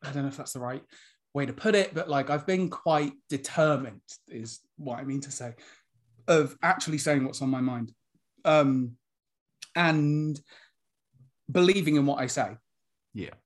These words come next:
Speaker 1: And the reaction I've often found is when I do say something that I just think is a universal concept, like, I don't think in saying that I'm saying anything that's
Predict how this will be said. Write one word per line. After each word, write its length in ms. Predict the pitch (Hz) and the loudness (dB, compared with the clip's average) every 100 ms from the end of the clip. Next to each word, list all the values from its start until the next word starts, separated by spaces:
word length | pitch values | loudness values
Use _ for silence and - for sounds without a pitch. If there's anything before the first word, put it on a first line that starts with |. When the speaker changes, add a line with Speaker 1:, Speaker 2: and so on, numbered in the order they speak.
| - - | -14 -4
Speaker 1:
And 100 | 160 | -2
the 60 | |
reaction 420 | 156 170 180 - 151 | 2 0 0 0 0
I've 100 | 143 | 0
often 260 | 143 131 | -4 -8
found 380 | 117 131 123 117 | -6 -6 -6 -10
is 160 | 123 - - - - | -12 -18 -20 -20 -8
when 140 | 131 | -2
I 80 | 131 | 0
do 240 | 123 139 127 | 2 2 2
say 240 | - 135 | 0 -2
something 300 | 139 127 123 | -2 -4 -4
that 100 | 127 | 2
I 240 | 165 202 - - | 4 4 2 -8
just 280 | 139 - | -12 -10
think 360 | - 127 117 - _ _ | -6 -6 -6 -14 _ _
is 240 | 135 127 131 | -4 -4 -2
a 60 | |
universal 760 | 135 139 131 135 - 123 120 - _ _ _ _ _ _ - | 0 2 2 -2 -2 -6 -8 -12 _ _ _ _ _ _ 0
concept, 440 | 202 - 117 - | 0 0 -6 -4
like, 220 | 120 110 - _ _ _ _ _ _ _ - - | -4 -4 -8 _ _ _ _ _ _ _ -18 -4
I 80 | 151 | 0
don't 160 | 175 165 | 2 2
think 180 | 180 160 | -2 -2
in 60 | |
saying 300 | 139 175 143 | 0 2 2
that 120 | 120 123 | 0 -4
I'm 140 | 123 | -6
saying 280 | - - 120 | -6 -8 -8
anything 360 | 120 120 123 | -8 -8 -6
that's 220 | 120 113 | -6 -10